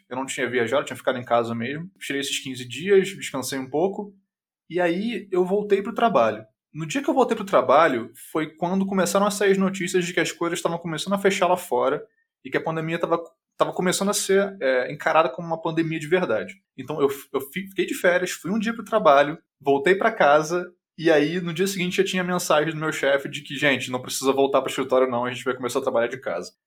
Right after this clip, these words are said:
Então, estamos nessa desde então. Isso me deu, me deu muita esperança de que eu cons-, me deu ainda mais esperança de que eu conseguiria fazer muitas coisas.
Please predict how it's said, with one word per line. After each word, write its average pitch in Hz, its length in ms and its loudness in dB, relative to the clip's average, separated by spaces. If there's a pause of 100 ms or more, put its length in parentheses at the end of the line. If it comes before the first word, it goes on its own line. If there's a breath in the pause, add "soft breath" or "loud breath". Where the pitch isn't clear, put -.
(160)
Então, 113 480 -8 (140)
estamos 131 340 -4
nessa 123 340 -2 (160)
desde 127 300 -2
então. 139 420 -8 (440)
Isso 226 680 -4 (220)
me 156 100 -8
deu, 196 160 6 (440)
me 147 100 -6
deu 170 140 2
muita 190 280 0
esperança 185 600 2
de - 100 -4
que 196 60 2
eu 170 80 0
cons-, 175 280 -8
me 139 80 -8
deu 147 80 4
ainda 208 200 0
mais 185 220 0
esperança 156 340 -4
de - 60 -6
que 165 60 -2
eu 165 60 -6
conseguiria 151 640 -4
fazer 147 300 -2
muitas 175 280 2
coisas. - 260 -6